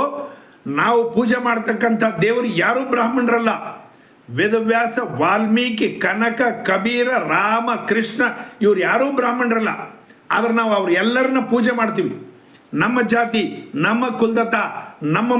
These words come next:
ಮನುಷ್ಯ ಅಂದ್ರೆ ರಾವಣ, ಪುಲಸ್ತ್ಯ, ಅವರಿಬ್ಬರು ಬ್ರಾಹ್ಮಣರು. ನಾವು ಅವ್ರ ನಾಯಿಗಳಿಗೆ ಸಹಿತ, ನಮ್ಮ ಮನೆಗೆ ದನಗಳಿಗೆ ಸಹಿತ ಅವ್ರ ಹೆಸರು ಇಡೋದಿಲ್ಲ. ರಾವಣ ಅಂತೇಳಿ ಎಲ್ಲಿ ಇಲ್ಲ ಇವತ್ತು ಈ ಹೆಸರುಗಳು. ರಾಮ, ಕೃಷ್ಣ, ರಾಮ ಕ್ಷತ್ರಿಯ, ಕೃಷ್ಣ ಗೊಲ್ಲ,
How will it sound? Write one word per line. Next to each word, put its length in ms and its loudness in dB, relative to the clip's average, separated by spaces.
ಮನುಷ್ಯ 300 0
ಅಂದ್ರೆ 260 2
ರಾವಣ, 340 0
ಪುಲಸ್ತ್ಯ, 420 0
ಅವರಿಬ್ಬರು 400 2
ಬ್ರಾಹ್ಮಣರು. 600 0
ನಾವು 240 0
ಅವ್ರ 160 0
ನಾಯಿಗಳಿಗೆ 680 0
ಸಹಿತ, 240 0
ನಮ್ಮ 220 0
ಮನೆಗೆ 360 0
ದನಗಳಿಗೆ 440 0
ಸಹಿತ 240 0
ಅವ್ರ 140 2
ಹೆಸರು 240 0
ಇಡೋದಿಲ್ಲ. 320 2
ರಾವಣ 380 0
ಅಂತೇಳಿ 340 0
ಎಲ್ಲಿ 240 2
ಇಲ್ಲ 140 0
ಇವತ್ತು 300 0
ಈ 40 2
ಹೆಸರುಗಳು. 500 2
ರಾಮ, 320 0
ಕೃಷ್ಣ, 300 0
ರಾಮ 240 0
ಕ್ಷತ್ರಿಯ, 440 0
ಕೃಷ್ಣ 280 0
ಗೊಲ್ಲ, 240 0